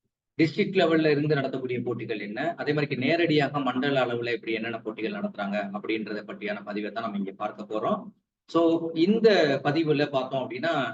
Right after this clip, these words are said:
நம்மளுடைய, அஹ், எஸ் டி ஏ டி, அதாவது தமிழ்நாடு, அஹ், னுடைய, அம்,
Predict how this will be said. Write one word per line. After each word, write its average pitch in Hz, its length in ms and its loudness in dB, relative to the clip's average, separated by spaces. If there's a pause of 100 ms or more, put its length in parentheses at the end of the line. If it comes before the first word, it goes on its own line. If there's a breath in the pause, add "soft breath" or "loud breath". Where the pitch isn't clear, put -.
நம்மளுடைய, 135 440 2 (720)
அஹ், 120 260 -4
எஸ் 131 160 -2
டி 143 80 0
ஏ 131 80 4
டி, 127 140 0
அதாவது 131 260 0
தமிழ்நாடு, 131 680 0
அஹ், 120 340 -2
னுடைய, 113 320 -6 (680)
அம், 113 420 -4